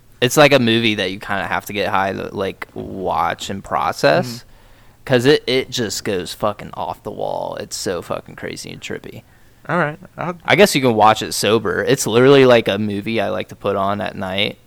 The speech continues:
Speaker 1: 'cause it's like, it's like that old school anime
Speaker 2: Yeah.
Speaker 1: vibe,
Speaker 2: But
Speaker 1: and I, I love it.
Speaker 2: Dude,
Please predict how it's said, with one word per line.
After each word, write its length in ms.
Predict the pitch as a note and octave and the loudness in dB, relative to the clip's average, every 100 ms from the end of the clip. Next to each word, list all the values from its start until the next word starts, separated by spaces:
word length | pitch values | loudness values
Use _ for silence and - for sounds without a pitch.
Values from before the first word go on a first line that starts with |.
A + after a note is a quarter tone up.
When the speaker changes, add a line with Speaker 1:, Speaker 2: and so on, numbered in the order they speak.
| _ _ - | _ _ -14
Speaker 1:
'cause 200 | - A2 | -10 -6
it's 180 | A2 - | -8 -2
like, 220 | B2 A2 B2+ | 0 0 -4
it's 200 | - E3+ | -4 0
like 200 | D#3+ - | 0 2
that 200 | C3 - | 0 2
old 240 | A2 C3 | -2 -2
school 400 | - - C#3 C3+ G2+ | -4 -2 2 2 2
anime 360 | G#2+ B2+ A#2 | 0 0 -2
Speaker 2:
Yeah. 360 | G2 A#2 G#2 G#2+ _ _ _ | 0 0 0 -6 _ _ _
Speaker 1:
vibe, 640 | B2 G#2 F#2 A2+ G2+ G2+ | -6 2 6 6 4 -2
Speaker 2:
But 120 | - G2+ | -4 -4
Speaker 1:
and 260 | G2+ G2+ - | -4 -8 -4
I, 240 | G2+ G#2 G#2 - | -4 -4 -6 -6
I 100 | G#2 | -6
love 280 | F#2+ F#2+ G2 | -4 -4 -6
it. 160 | E2 - _ _ _ _ | -8 -12 _ _ _ _
Speaker 2:
Dude, 280 | - C3+ | -4 -4